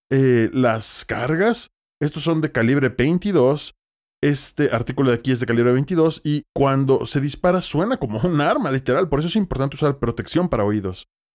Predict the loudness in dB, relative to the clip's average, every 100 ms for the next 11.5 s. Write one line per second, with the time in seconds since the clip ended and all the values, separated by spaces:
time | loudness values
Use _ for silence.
0 | _ 0 2 2 0 0 -4 _ _ -2
1 | 0 2 2 2 2 0 0 2 4 4
2 | 2 -6 _ 2 4 2 -2 _ _ _
3 | -2 0 2 0 0 0 0 -2 0 0
4 | 2 2 2 0 0 0 0 -2 0 2
5 | 2 -2 -4 -6 -8 -12 _ -2 -2 0
6 | 2 2 2 2 0 -2 _ -14 -4 0
7 | 0 0 0 0 0 0 -2 -2 0 2
8 | 0 -2 -2 0 2 0 -4 -6 -6 -6
9 | -6 -8 -4 -2 0 0 0 -2 -4 _
10 | _ -2 0 0 -2 -2 0 2 0 -4
11 | -4 0 0 0